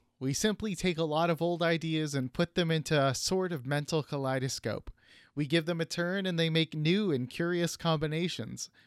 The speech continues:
We keep on turning and making new combinations indefinitely. But they are the same old pieces of colored glass that have been in use through all the ages.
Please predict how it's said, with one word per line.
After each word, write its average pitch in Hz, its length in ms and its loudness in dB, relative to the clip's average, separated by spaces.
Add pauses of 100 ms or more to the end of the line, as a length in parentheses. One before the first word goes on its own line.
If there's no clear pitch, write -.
(100)
We 143 100 -4
keep 185 260 -2
on 139 160 0
turning 180 460 -2
and 135 80 -2
making 139 320 -2
new 160 160 2
combinations 165 760 -2
indefinitely. 151 760 0 (1040)
But 170 160 0
they 180 100 6
are 160 100 6
the 139 120 0
same 180 400 2
old 165 240 0
pieces 156 400 -4
of 117 120 -8
colored 147 360 -2
glass 117 360 0
that 139 120 -4
have 120 80 -4
been 156 160 2
in 160 160 -2
use 180 300 -4
through 131 280 -6
all 139 220 2
the 131 200 -2
ages. 117 600 -6